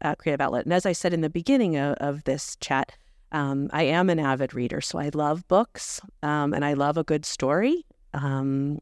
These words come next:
and I like to tell a good story. I like a good oral narrative. Um, and I think I had absolutely no expectation, uh, for this book.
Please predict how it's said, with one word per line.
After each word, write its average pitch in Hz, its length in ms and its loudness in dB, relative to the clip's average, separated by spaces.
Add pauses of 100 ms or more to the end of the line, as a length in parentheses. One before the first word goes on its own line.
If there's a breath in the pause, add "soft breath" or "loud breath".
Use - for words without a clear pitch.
and 143 120 0
I 143 80 2
like 131 200 -2
to - 80 -6
tell 165 420 -2
a 214 80 -2
good 214 180 -2
story. 240 440 0
I - 80 -2
like 151 200 0
a 147 60 -2
good 143 240 -2
oral 156 260 0
narrative. 208 560 0 (720)
Um, 156 600 -2 (400)
and 165 140 2
I 170 140 0
think 220 600 0 (440)
I 165 160 4
had 190 520 0 (320)
absolutely 185 800 2
no 147 220 2
expectation, - 920 -6 (360)
uh, 127 180 0
for - 180 -4
this - 220 -4
book. - 220 -6